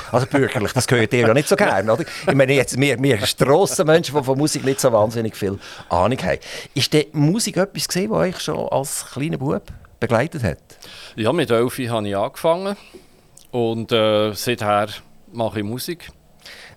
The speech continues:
Speaker 1: Vater, Mutter schon in der Musik gesehen? Hat sie, äh, die euch dort reingebracht?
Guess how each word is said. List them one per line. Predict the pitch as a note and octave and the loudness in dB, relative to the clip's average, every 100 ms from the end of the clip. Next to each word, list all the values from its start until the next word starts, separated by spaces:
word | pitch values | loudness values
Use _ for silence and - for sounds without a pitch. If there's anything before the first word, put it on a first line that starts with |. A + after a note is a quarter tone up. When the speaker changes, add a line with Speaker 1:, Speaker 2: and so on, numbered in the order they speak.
| _ _ _ - | _ _ _ -6
Speaker 1:
Vater, | - - - F3 | 0 0 -2 0
Mutter | C#3 C#3 F#3 - F3+ - - - | 4 4 0 -6 -10 -12 -20 -12
schon | - D3+ | -2 0
in | |
der | D#3+ | 0
Musik | E3 D#3+ E3+ | 0 -2 -4
gesehen? | - E3+ F#3 | -2 -2 -2
Hat | B2 A2+ | -4 -2
sie, | - | 0
äh, | G#2 | 0
die | G#2+ A#2+ | 0 2
euch | B2 F3 | 2 2
dort | - D#3+ | -4 -4
reingebracht? | E3+ E3+ E3 F3+ - - | -4 -2 -2 -2 -6 -20